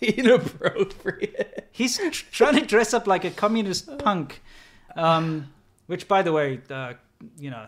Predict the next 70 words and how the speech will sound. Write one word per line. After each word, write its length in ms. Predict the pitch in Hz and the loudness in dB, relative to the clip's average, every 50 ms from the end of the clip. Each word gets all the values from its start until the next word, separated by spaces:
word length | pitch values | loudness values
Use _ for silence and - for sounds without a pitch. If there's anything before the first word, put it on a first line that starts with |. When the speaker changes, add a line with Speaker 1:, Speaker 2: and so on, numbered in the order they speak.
| 110 _ | -20 _
Speaker 2:
they 80 | - 127 | -16 -14
wouldn't 320 | 123 151 160 160 131 - _ - | -12 -12 -12 -12 -14 -14 _ -20
accept 480 | 117 - - - 147 143 - _ _ - | -18 -16 -14 -12 -14 -14 -16 _ _ -20
punks 380 | - 123 117 113 - - - | -18 -16 -16 -16 -16 -18 -18
there 280 | 131 117 120 113 113 113 | -18 -18 -18 -16 -16 -18
in, 240 | 117 113 117 113 110 | -18 -18 -18 -18 -18
uh 240 | 110 104 101 98 98 | -18 -20 -20 -18 -10
Speaker 1:
Dude, 200 | 147 220 208 170 | -8 -8 -2 0
they 100 | 214 226 | 2 2
would 120 | 247 175 | 2 0
have 140 | 113 - - | -4 -6 -12
kicked 280 | - - 233 220 - - | -8 -8 -8 -8 -2 -2
his 180 | 220 202 196 202 | -2 0 2 2
ass 360 | 202 208 214 226 - - - | 2 2 2 2 0 -2 -4
in 80 | 143 | -4
Speaker 2:
Yeah. 60 | 131 120 | -4 -4
Speaker 1:
the 60 | 117 | -2
Soviet 240 | - 135 123 123 113 | -2 -4 -4 -4 -6
Union 200 | 120 120 120 117 | -8 -8 -6 -8
if 120 | 113 107 117 | -8 -8 -10
he 80 | 117 | -10
dressed 340 | 107 107 117 113 110 - - | -8 -4 -4 -4 -4 -6 -8
like 220 | 113 104 98 - - | -10 -10 -10 -10 -10
that. 300 | 110 104 98 95 - - | -10 -10 -10 -12 -12 -10
Speaker 2:
Absolutely. 560 | 156 175 - - 160 147 160 165 160 135 120 117 113 113 | -10 -10 -8 -8 -6 -4 -4 -4 -4 -6 -10 -14 -12 -12
You're 120 | 135 131 | -10 -8
ba-, 240 | 117 131 151 170 185 | -4 -2 -2 -2 -4
you 80 | 160 165 | -2 -4
Speaker 1:
It's 80 | 185 | -2
Speaker 2:
know, 60 | 190 190 | -2 0
Speaker 1:
like 80 | 180 | -2
a 20 | 180 | -2
Speaker 2:
you're 60 | 180 | 0
Speaker 1:
freaking 20 | |
Speaker 2:
dishonoring, 600 | - 208 208 - - 175 190 202 202 202 202 196 190 | 0 0 0 0 2 2 4 4 6 4 4 4 2
Speaker 1:
Halloween 240 | - 165 170 156 | -2 -4 -6 -8
costume. 340 | - - 104 98 101 - - | -8 -8 -8 -8 -8 -6 -4
Speaker 2:
you're 60 | 170 170 | -2 0
dishonoring 540 | 202 - - 190 196 202 202 202 196 190 170 | 0 0 2 2 2 2 2 2 2 2 0
the 80 | 151 | 0
Soviet 500 | 147 - - 185 190 175 180 170 139 113 | -2 0 0 2 2 4 4 2 2 0
badge 340 | - 147 156 180 185 165 135 | -2 -2 -2 -2 -2 -4 -2
by 180 | - 156 135 123 | -2 -2 -2 -2
Speaker 1:
I 40 | 117 | -2
Speaker 2:
wearing 380 | 131 139 160 185 190 170 143 | -2 -2 -2 -2 -2 -2 -2
Speaker 1:
know. 60 | 135 127 | -4 -6
Speaker 2:
it, 80 | 120 | -6
you 120 | 113 120 120 | -10 -12 -10
know? 200 | 127 139 151 - - - | -10 -10 -12 -12 -12 -8
Speaker 1:
At 80 | 143 | -4
least 200 | 139 - 143 147 | -2 -2 -2 0
Speaker 2:
Anyway, 20 | 156 | 0
Speaker 1:
they 120 | 135 120 107 | -2 -2 -2
dressed 400 | 107 117 123 170 - - - - | -2 0 0 0 0 -2 -6 -8
well. 360 | 135 110 107 - - - 139 160 | -8 -6 -6 -6 -4 -4 -2 -2
Speaker 2:
he 80 | - | 0
does 240 | 156 220 233 226 208 | 2 4 4 4 2
look 160 | 208 214 208 | 0 -2 2
like 180 | 208 190 175 - | 2 2 2 2
a 80 | 170 151 | 0 2
reject 380 | 151 160 165 143 160 151 151 | 2 0 0 0 -2 -4 -2
from 160 | - 156 143 | -4 -8 -8
Command 300 | 139 - 143 143 147 143 | -6 -4 -2 -2 -2 -2
and 100 | 143 135 | -4 -6
Conquer 260 | - 151 139 131 127 120 | -6 -8 -8 -8 -8 -8
Red 160 | 127 131 127 | -8 -8 -8
Alert, 320 | 123 123 123 123 131 127 | -8 -10 -10 -12 -12 -14
which 160 | 127 123 - | -16 -16 -14
is 100 | 131 117 | -14 -12
why, 260 | 113 131 131 123 123 | -10 -10 -8 -8 -8